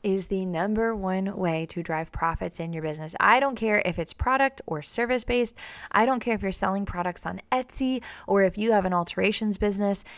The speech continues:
If you are not building and serving, underline that word in your brain as you hear it, an email list in real time alongside your business,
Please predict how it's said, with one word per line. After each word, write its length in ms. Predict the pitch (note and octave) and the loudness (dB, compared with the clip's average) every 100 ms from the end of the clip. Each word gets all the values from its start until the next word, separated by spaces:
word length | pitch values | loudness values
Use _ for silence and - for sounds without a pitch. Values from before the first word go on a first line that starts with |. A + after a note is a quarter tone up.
| - | -8
If 200 | - G3+ | -2 0
you 300 | G3 F#3+ D4+ | 0 2 2
are 100 | G4 | 2
not 280 | E4+ D4 F3 | 0 -2 2
building 500 | F3 F#3 G3+ G3 G3+ | 4 6 4 0 -2
and 220 | D#3+ D#3 | -4 -6
serving, 720 | - - - B3 F3+ E3 E3+ - - | -8 -2 6 6 6 2 -4 -8 0
underline 540 | F#3+ A3 G#3+ G#3+ G#3 G3 | 4 6 6 6 6 6
that 200 | G3 F#3 | 6 6
word 220 | G3 G3 | 2 2
in 220 | - F#3+ | -2 -2
your 100 | E3 | 0
brain 300 | G3 F#3+ F3 | 2 2 2
as 260 | F#3 F3+ F3+ | 0 0 -4
you 80 | |
hear 300 | E3 - G#3 | -12 -6 -4
it, 160 | E3+ G3 - - - | -4 -6 -12 -16 -6
an 140 | G3+ | -6
email 340 | B2+ A3 A3 | -2 0 2
list 280 | F#3 F3 F3 | 4 2 0
in 180 | F#3+ F#3 | -6 -2
real 180 | G3 F#3+ | 0 0
time 200 | F#3 F3 | 0 -2
alongside 500 | F3 E3+ F3+ F3+ F3 | 0 0 0 -2 0
your 100 | E3 | 0
business, 460 | E3+ F#3 A3+ A3+ | 0 0 -2 -2